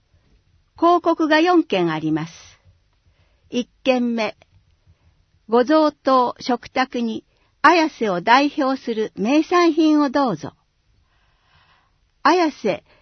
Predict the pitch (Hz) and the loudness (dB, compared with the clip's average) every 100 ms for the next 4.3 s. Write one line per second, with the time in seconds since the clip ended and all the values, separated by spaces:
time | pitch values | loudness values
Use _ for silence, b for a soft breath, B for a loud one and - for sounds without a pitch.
0 | _ - 277 339 339 311 302 302 311 277 | _ -2 2 4 2 2 2 2 4 2
1 | 262 254 247 202 226 269 - 147 - - | 0 -2 -2 -2 0 0 -4 -10 -12 -20
2 | _ _ _ _ _ _ _ - - _ | _ _ _ _ _ _ _ -20 -20 _
3 | _ _ _ _ - 233 - 262 240 226 | _ _ _ _ -8 -6 -2 0 0 -2
4 | 226 208 | -4 -8